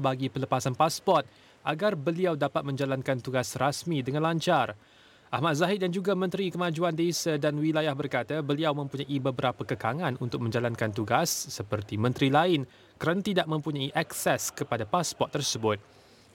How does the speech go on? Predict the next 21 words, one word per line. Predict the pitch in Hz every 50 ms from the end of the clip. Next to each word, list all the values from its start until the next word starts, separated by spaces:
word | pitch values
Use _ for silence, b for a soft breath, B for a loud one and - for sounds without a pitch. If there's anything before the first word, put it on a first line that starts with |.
| B 123
Notis | 120 - 185 170 151 -
permohonan | - - 165 143 143 147 147 170 175 180 175 170 156
beserta | 156 151 - - 160 147 139 - 151 143
afidavit | 139 - 160 139 151 147 143 156 143
sokongan | - - 147 - 151 143 143 143
itu | 147 143 135 160 165 170 -
telah | - 143 139
difailkan | 139 170 - - 147 139 135 131 - 143 131
di | 131 127
Mahkamah | 131 127 104 - 143 131 123 117
Tinggi | - 131 131 123 127 120
Kuala | - - 120 117 110
Lumpur | 113 110 107 104 143 151 165 175 165 - b b b b b b
pada | - 104 101
dua | 101 117 113
puluh | 104 - 170 160 147
Januari | 135 135 135 139 135 - 147 151
lepas. | 156 160 - 180 156 123 - - - - - _ b b b b b -
Ahmad | 123 131 156 151
Zahid | 143 175 196 220 208
berkata, | 220 - - 156 135 123 143 185